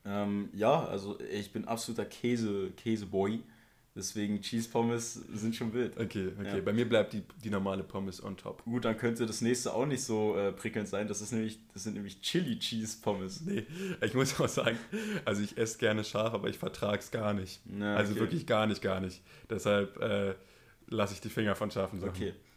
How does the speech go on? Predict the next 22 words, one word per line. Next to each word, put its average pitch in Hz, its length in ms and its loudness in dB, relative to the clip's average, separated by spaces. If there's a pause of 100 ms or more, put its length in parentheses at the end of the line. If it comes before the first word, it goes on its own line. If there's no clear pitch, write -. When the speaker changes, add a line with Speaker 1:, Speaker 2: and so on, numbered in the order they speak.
(120)
Speaker 1:
dann 110 280 4
jetzt 117 260 2
haben 117 220 0
wir 113 140 4
die 101 240 -6
Special 120 540 0
Pommes. 92 460 -4
Ich - 120 -12
rede 104 180 0
jetzt - 200 -2
von 101 160 -2
so, 95 420 -2 (220)
so 95 320 -6
Gitterkartoffeln 110 840 2
Speaker 2:
Ah, 107 100 6
ja, 110 160 8
ja, 101 120 4
Speaker 1:
oder 107 220 6
Speaker 2:
ja. 101 60 6
Speaker 1:
so 95 300 0
Curly 113 340 4
Fries. 90 560 -4